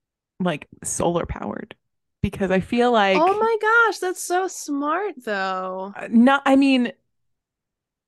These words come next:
Speaker 1: because then it's so close to the sun, you
Speaker 2: So
Speaker 1: would
Speaker 2: good.
Speaker 1: never run out of stuff.
Speaker 2: And
Speaker 1: Like, you
Speaker 2: it
Speaker 1: would nev-,
Speaker 2: takes,
Speaker 1: yeah.
Speaker 2: it takes three minutes, again, going back to the first half, it takes three minutes for the sun's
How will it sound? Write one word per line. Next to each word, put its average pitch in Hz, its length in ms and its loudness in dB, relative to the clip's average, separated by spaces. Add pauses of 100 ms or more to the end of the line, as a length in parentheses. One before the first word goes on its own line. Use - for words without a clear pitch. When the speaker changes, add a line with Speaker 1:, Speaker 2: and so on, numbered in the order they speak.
(160)
Speaker 1:
because 220 420 0
then 269 260 4
it's - 180 0
so 254 240 4
close 240 320 0
to 247 80 -6
the 165 120 -6
sun, 170 380 -2
you 175 80 -4
Speaker 2:
So 208 140 6
Speaker 1:
would 202 80 4
Speaker 2:
good. 202 60 4
Speaker 1:
never 196 360 2
run 185 260 0
out 170 220 -2
of 131 140 -6
stuff. - 600 -10 (160)
Speaker 2:
And 262 120 2
Speaker 1:
Like, 320 40 2
you - 40 0
Speaker 2:
it 214 40 2
Speaker 1:
would 185 140 0
nev-, 196 160 2
Speaker 2:
takes, 202 240 -4
Speaker 1:
yeah. 180 180 -6 (400)
Speaker 2:
it 285 100 -2
takes 320 280 -2
three 320 340 -2
minutes, 269 800 -2
again, 214 340 0
going 233 300 0
back 240 200 0
to 220 80 -10
the 196 60 -4
first 220 320 -2
half, 143 160 -2
it 247 100 -2
takes 330 260 -6
three 285 340 -4
minutes 240 520 -2
for 202 280 2
the 185 80 -6
sun's 180 800 -2